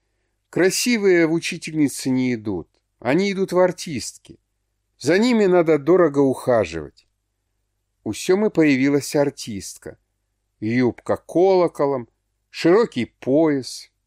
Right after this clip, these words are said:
тонкая талия. Зюму привело это в ужас.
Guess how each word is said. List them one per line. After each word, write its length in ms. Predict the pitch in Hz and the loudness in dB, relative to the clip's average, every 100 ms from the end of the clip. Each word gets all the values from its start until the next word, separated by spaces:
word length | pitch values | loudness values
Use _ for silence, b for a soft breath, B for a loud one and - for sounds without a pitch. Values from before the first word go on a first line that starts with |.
| _ - | _ -4
тонкая 500 | 117 101 - 117 87 | -2 -2 -4 -8 -6
талия. 560 | - 123 127 120 104 98 _ _ _ _ _ _ _ _ _ _ _ _ 104 | -2 0 0 -2 -6 -10 _ _ _ _ _ _ _ _ _ _ _ _ -12
Зюму 420 | 95 208 220 196 | -4 -2 0 0
привело 540 | - 127 120 123 127 | 0 0 0 0 0
это 240 | 120 - 110 | 0 0 -2
в 80 | |
ужас. 580 | 104 98 78 76 - - | -2 -4 -10 -16 -20 -20